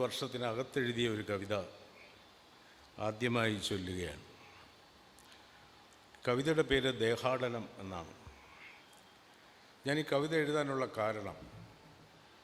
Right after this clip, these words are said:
ഇപ്പോഴത്തെ ഈ പുതിയ ചെറുപ്പക്കാരുണ്ടല്ലോ, ടെക്നോ പാർക്കുകളിലും അതുപോലെ അഡ്വാൻസ്ഡ് പ്രൊഫഷൻസിലുമൊക്കെ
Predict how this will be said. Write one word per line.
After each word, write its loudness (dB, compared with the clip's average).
ഇപ്പോഴത്തെ -4
ഈ 0
പുതിയ 0
ചെറുപ്പക്കാരുണ്ടല്ലോ, -2
ടെക്നോ -2
പാർക്കുകളിലും 0
അതുപോലെ 0
അഡ്വാൻസ്ഡ് 0
പ്രൊഫഷൻസിലുമൊക്കെ -4